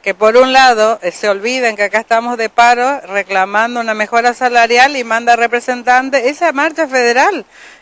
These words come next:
es para solicitar en Buenos Aires que reabran las paritarias, que cerraron por decreto,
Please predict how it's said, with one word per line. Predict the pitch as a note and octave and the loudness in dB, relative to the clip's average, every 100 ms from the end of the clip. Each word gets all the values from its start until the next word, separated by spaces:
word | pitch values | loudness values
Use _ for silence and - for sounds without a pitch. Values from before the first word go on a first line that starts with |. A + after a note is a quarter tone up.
| - | -6
es | G#3 | -4
para | A3+ B3 B3 | 0 2 2
solicitar | - B3 A#3 A3 G#3 A#3+ | 0 -4 -6 -6 -2 0
en | B3+ | -2
Buenos | B3 B3 B3 | -4 -6 -4
Aires | B3+ C4+ | -4 -4
que | - A3+ | -4 -6
reabran | G3+ G3+ A3+ D4 B3 G#3+ | -2 0 2 2 2 0
las | G3+ G3+ | -2 -4
paritarias, | G3 F3+ E3+ E3+ E3 E3 | -4 -6 -2 -2 0 -4
que | E3 | -6
cerraron | F3+ F#3 F#3 G#3 A#3 A#3 | -6 -4 0 0 0 0
por | A#3 A#3+ | 0 0
decreto, | A#3 B3 B3 B3+ E4 | -2 0 0 0 -4